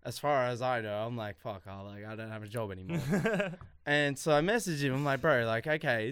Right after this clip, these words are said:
Speaker 1: that's cool. What's going on?" No response. "I'll call you later on." Doesn't call me later on. I try and call. Doesn't answer. I finally get a message back after trying to call
Speaker 2: Mm.
Speaker 1: again. I sent him a message. I was like, "Dude, like,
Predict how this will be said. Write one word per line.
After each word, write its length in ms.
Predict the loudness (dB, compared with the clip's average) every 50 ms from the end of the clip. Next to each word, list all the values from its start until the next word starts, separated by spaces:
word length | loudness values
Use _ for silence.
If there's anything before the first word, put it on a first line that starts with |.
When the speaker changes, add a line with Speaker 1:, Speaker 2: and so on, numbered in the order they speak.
| -2
Speaker 1:
that's 240 | -2 -2 -2 -2 -4
cool. 460 | -8 -6 -4 -2 -2 -2 -4 -8 -10 -6 -2
What's 260 | -2 -2 -2 -2 -4
going 340 | -4 -2 -2 -2 -2 0 0
on?" 340 | 0 0 0 -2 -6 -12 -18 _ _ _ _ _ _ _ _ _ _ _ _ _ _ -4
No 300 | 0 2 4 4 4 4
response. 520 | 2 0 -2 -2 0 0 0 0 -2 -4 -4 -2
"I'll 120 | -2 -2
call 220 | -2 -2 -2 0 2
you 120 | 2 2
later 360 | 2 2 2 0 0 0 -2
on." 240 | -2 -2 -2 -4 0 2
Doesn't 360 | 4 4 4 4 0 -4 -6
call 160 | -6 -6 -6
me 140 | -6 -4 -4
later 300 | -4 -4 -4 -6 -6 -6
on. 180 | -6 -8 -8 -10 -4
I 200 | -2 0 0 0
try 280 | 0 -4 -6 -6 -6 -6
and 80 | -8
call. 520 | -8 -6 -6 -4 -4 -4 -4 -6 -6 -8 -12 _ -4
Doesn't 360 | 0 2 2 2 2 -2 -4
answer. 560 | -4 -6 -6 -8 -6 -6 -4 -4 -4 -6 -8 -10 -14 _ _ _ _ _ _ _
I 140 | 2 2 2
finally 440 | 2 0 0 2 2 2 0 -2 0
get 160 | 0 0 0
a 40 | 0
message 480 | 0 -2 -2 -2 -4 -6 -10 -12 -12 -6
back 460 | -2 2 2 4 4 2 0 -4 -8
after 320 | -10 -10 -10 -12 -12 -14 -16
trying 280 | -10 -6 -6 -4 -4
to 60 | -6 -10
call 220 | -12 -8 -6 -6
Speaker 2:
Mm. 40 | -6
Speaker 1:
again. 300 | -4 -4 -4 -4 -4 -4
I 80 | -4 -6
sent 260 | -4 -4 -2 -2 -2
him 60 | -2
a 20 | -2
message. 320 | -2 -4 -4 -6 -6 -8
I 40 | -8
was 120 | -6 -4
like, 220 | -4 -4 -4 -4 -4
"Dude, 260 | -6 -6 -6 -6 -8
like, 220 | -10 -10 -10 -12